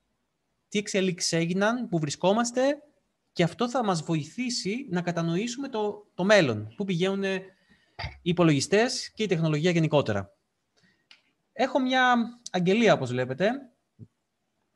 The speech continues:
μια αγγελία σ-, όπου με τέσσερις χιλιάδες δολάρια εκείνη την εποχή μπορούσε κάποιος να αγοράσει δέκα μεγαμπάιτ δίσκο. Και όπως αναγράφει,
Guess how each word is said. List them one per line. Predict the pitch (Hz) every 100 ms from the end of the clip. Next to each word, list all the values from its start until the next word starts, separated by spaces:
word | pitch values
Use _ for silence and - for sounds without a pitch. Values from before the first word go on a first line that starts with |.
| -
μια | 147 175
αγγελία | 196 160 185 214
σ-, | - -
όπου | - 156 156 147 143
με | 143
τέσσερις | - 240 240 180
χιλιάδες | - 151 143
δολάρια | 127 120 117 127 180 240 262
εκείνη | 127 135 123
την |
εποχή | 117 101 - 202 262 - _ _ _ _ _
μπορούσε | 135 131 160 190
κάποιος | - 170 185
να | 170
αγοράσει | 135 131 175 170 190
δέκα | 131 156 202 202
μεγαμπάιτ | 156 127 120 151 160 156
δίσκο. | 123 113 - - _
Και | -
όπως | 139 139 123
αναγράφει, | 104 104 147 180 220 233